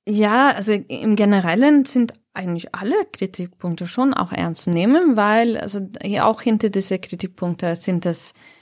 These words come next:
gibt es Wünsche und Bedürfnisse, die auch wichtig sind zu beachten und zu verstehen, so dass man in Kommunikation miteinander kommt und versucht, beide Seiten zu verstehen. Ähm, es gibt so ein paar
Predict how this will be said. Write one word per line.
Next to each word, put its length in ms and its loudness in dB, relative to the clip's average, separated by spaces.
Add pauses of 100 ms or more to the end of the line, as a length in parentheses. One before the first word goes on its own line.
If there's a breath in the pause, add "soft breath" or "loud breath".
(320 soft breath)
gibt 240 0
es 160 2
Wünsche 520 2
und 160 0
Bedürfnisse, 640 0
die 180 -2
auch 380 0 (380)
wichtig 460 0
sind 220 -2
zu 120 -8
beachten 540 0
und 140 -2
zu 100 -6
verstehen, 480 2
so 160 0
dass 180 -2
man 160 2
in 180 2
Kommunikation 800 -2
miteinander 640 2
kommt 340 -2
und 120 -2
versucht, 380 -4
beide 280 0
Seiten 540 -4
zu 200 -4
verstehen. 880 0 (840 soft breath)
Ähm, 500 2
es 220 -4
gibt 160 -4
so 100 4
ein 140 4
paar 600 2